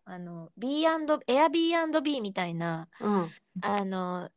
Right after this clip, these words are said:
Speaker 1: 二段ベッドがすごくいっぱい部屋の中にあって、
Speaker 2: はい、はい。
Speaker 1: で、ベッドの周りにカーテンが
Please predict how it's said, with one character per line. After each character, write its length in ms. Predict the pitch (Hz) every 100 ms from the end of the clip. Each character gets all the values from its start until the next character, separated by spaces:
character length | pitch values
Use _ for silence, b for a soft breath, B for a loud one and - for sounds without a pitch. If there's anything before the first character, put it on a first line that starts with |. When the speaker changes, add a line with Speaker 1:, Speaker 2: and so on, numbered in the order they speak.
| - 214
Speaker 1:
二 140 | 262
段 260 | 349 370 359
ベ 120 | 392
ッ 60 | -
ド 120 | 233
が 160 | 202 202
す 160 | - 220
ご 140 | 247
く 140 | 214
い 120 | 190 185
っ 40 |
ぱ 160 | - 202
い 220 | 196 202 -
部 100 | 202
屋 140 | 208
の 120 | 208
中 260 | 202 208 185
に 160 | 180
あ 80 | 180
っ 100 | 180 - -
て、 420 | 311 269 180 - _
Speaker 2:
は 180 | 247 220
い、 140 | 202
は 200 | 214 196
い。 120 | 175 - _ _ -
Speaker 1:
で、 400 | 330 311 240 - _ - -
ベ 180 | 226 285
ッ 60 | -
ド 100 | 285
の 60 | 254
周 200 | 226 220
り 60 |
に 100 | 220
カ 240 | 220 285 269
ー 40 |
テ 160 | 220 202
ン 120 | 190
が 360 | 185 175 175